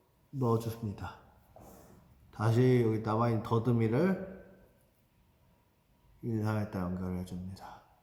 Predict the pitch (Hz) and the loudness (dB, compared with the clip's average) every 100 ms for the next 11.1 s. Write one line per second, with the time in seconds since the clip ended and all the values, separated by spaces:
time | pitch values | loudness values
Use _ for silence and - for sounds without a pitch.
0 | - - - - - - - - - - | -20 -20 -18 -16 -16 -16 -20 -20 -20 -20
1 | - - - - - 135 139 147 - 147 | -18 -16 -14 -8 2 4 6 6 4 6
2 | 156 165 - - - - - - - 143 | 6 6 0 -6 -12 -16 -20 -18 -2 2
3 | 123 123 135 139 147 147 139 131 135 165 | 6 6 6 6 6 6 6 4 4 4
4 | 190 - - - - - - - - - | 2 0 -8 -16 -20 -20 -20 -20 -20 -20
5 | - - - - 160 151 143 - 143 135 | -20 -20 -8 -2 4 6 4 4 2 2
6 | 127 143 135 143 131 120 117 110 135 147 | 4 4 4 4 4 4 0 0 0 2
7 | 135 120 - 147 127 107 123 208 - 208 | 6 6 4 2 2 4 4 4 6 8
8 | 190 151 208 160 - - - - 127 131 | 8 6 6 6 4 -4 -12 -8 0 6
9 | 143 139 214 233 214 - 165 127 175 180 | 6 6 6 8 6 4 0 2 4 4
10 | 113 107 110 - 110 110 - 107 92 87 | 4 2 0 0 -2 -2 2 2 0 -4
11 | - | -8